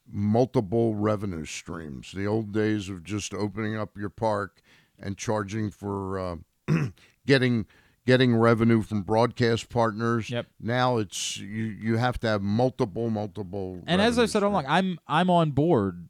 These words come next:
Speaker 2: with that, right? Like, I've been, you and I have talked about that a few times. I have no issue with, and I think it's good for the city to have more reason for people to be downtown, more things going on. I would say that's a limited space, right? Like, the, the warehouse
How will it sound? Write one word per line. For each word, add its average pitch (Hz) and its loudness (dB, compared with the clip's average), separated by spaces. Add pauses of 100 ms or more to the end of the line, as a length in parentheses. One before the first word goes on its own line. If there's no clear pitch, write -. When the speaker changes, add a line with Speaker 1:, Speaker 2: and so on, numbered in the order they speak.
Speaker 2:
with 104 0
that, 78 -6
right? 123 0
Like, 127 -2
I've 139 0
been, 143 -2
you 143 2
and 165 2
I 151 4
have 147 0
talked 139 2
about 131 -2
that 123 0
a - -6
few 143 -2
times. 95 -4
I 127 2
have 180 2
no 160 2
issue 139 -2
with, 101 -4
and 120 0
I 127 2
think 127 -2
it's 120 -6
good 113 -2
for - -8
the - -6
city 170 4
to 139 2
have 113 0 (120)
more 120 -2 (200)
reason 123 0
for 120 -4
people 117 -2
to 104 -2
be 127 -2
downtown, 147 -2
more 123 -2
things 120 -6
going 104 -4
on. 147 -2 (540)
I 143 2
would 143 2
say 165 2
that's 139 2
a 143 0
limited 127 -2
space, 127 0
right? 120 0
Like, 104 -4
the, 113 -6
the 120 -6
warehouse 131 -2